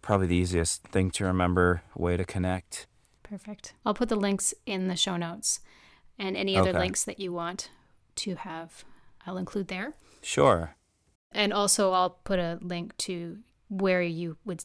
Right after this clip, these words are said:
Speaker 2: suggest people buy your book.
Speaker 1: Okay, that sounds good. Well, I appreciate that.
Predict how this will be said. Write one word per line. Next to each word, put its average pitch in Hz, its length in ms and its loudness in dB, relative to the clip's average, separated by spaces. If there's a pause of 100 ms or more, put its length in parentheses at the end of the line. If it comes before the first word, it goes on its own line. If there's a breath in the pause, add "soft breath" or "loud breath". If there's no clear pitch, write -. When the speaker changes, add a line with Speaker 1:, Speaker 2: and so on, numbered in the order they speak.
(140)
Speaker 2:
suggest - 840 -4 (320)
people 180 300 -6
buy 170 180 -4
your 165 120 -8
book. - 460 -14 (440)
Speaker 1:
Okay, 127 300 4
that 120 180 4
sounds 131 320 4
good. 123 300 6
Well, 87 260 4 (680)
I 101 80 -4
appreciate 104 460 -2
that. 78 280 -2